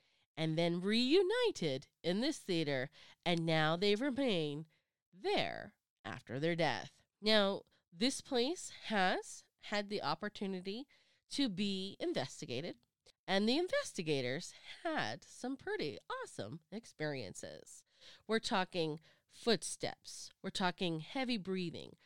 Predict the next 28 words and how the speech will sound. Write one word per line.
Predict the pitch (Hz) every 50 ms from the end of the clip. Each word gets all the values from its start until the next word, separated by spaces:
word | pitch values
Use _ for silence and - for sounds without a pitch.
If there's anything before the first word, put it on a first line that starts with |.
| _ _ _ _
We're | - 220
talking | - - 214 185 - - 180 175
shadow | 170 - - - - 294 269 269 254 240 220 190
figures | 180 - - 170 156 151 165 139 127 120 - - - -
peeking | - 233 214 - - 220 214 202
out | 156 170 190 185 - _ -
to | - 214
see | - - - - 208 196 185
them. | 160 151 110 65 52 52 - - - - - - - - _ -
We're | 190 208
talking | 202 - - 240 220 226 - - 214 202 208 202 202 202 - _ _ _ - -
E | 220 233 254 269
V | 254 233 254 254 240
P | - - - 269 262 262 262
voices | 202 196 214 214 202 196 - - 175 156 151 143 135 - - - - - -
with | 180 175 -
a | 180
woman | 175 175 185 202 214 208
saying | 202 - 220 196 196 190 175 - -
"hi," | - 254 247 226 180 156 135 80 - 175 - _ _ _ _ _ _ _ -
as | 156 170 151
in | 151 147 147
"hello." | - - 247 269 269 262 262 220 175 156 147 - - 180 - - _ -
<laughs> | 214 - - _ _ _ _ _ _ _ - - - - - - - - -
They | 202 220
even | 202 185 220 220 254 262 403 466 466 -
picked | - 403 - _ -
up | 453 - 160 120 110